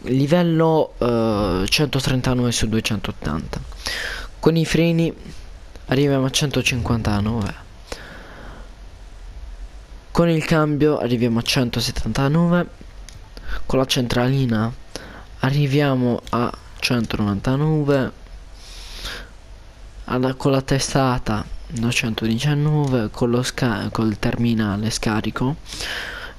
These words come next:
la stessa cosa, duecentotrentanove, con le sospensioni duecentocinquantanove e con le ruote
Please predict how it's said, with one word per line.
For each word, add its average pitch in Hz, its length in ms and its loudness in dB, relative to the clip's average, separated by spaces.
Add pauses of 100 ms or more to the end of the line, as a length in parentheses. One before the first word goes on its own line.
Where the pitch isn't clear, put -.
la 117 120 -2
stessa 117 380 0
cosa, 117 400 0
duecentotrentanove, 131 1500 2 (720)
con - 140 2
le 143 80 4
sospensioni 147 960 2 (1400)
duecentocinquantanove 135 1500 0 (1600)
e 143 100 0
con 165 120 2
le 160 160 4
ruote 123 480 2